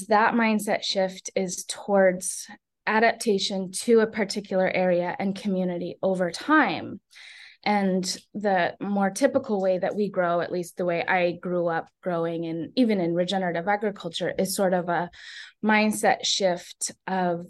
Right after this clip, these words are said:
buying seeds every year and adapting the environment to fit that crop so you could actually produce a harvest. So I think there's really, there's really, the biggest difference is, is that mindset shift.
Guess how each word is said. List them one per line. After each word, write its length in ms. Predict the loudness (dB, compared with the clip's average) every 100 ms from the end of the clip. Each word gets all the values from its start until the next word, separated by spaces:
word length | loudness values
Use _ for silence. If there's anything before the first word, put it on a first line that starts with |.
| _
buying 300 | 4 4 4
seeds 380 | 0 -2 -2 0
every 260 | -2 -2
year 460 | -2 -2 -2 -4 -8 _ -20 -18 -2
and 100 | 0
adapting 600 | 2 4 2 2 -2 0
the 120 | 0
environment 680 | 0 0 -2 -2 -4 -6 -8 _
to 460 | -6 0 2 2 0
fit 300 | 0 -2 0
that 200 | -6 -2
crop 400 | 0 0 -2 -10
so 180 | -6
you 180 | -4 -6
could 280 | -4 -6 -2
actually 400 | -2 -2 -2 -4
produce 380 | -4 -4 -4 -4
a 40 | -8
harvest. 680 | -4 -4 -4 -8 -10 -10 -16 -18 -20 -20 -20
So 220 | -2 4
I 180 | 6 6
think 300 | 6 4 6
there's 260 | 4 2 4
really, 480 | 4 4 2 -4 -14 _
there's 220 | -2 0
really, 340 | 2 4 4 0
the 80 | -2
biggest 340 | 0 -2 -4
difference 440 | -6 -4 -6 -6 0
is, 420 | 0 2 -2 -8 -2
is 200 | -2 0
that 220 | -2 -2 -6 _ _
mindset 420 | 0 2 2 -2 -10 _ _ _
shift. 460 | -12 -10 -14 -18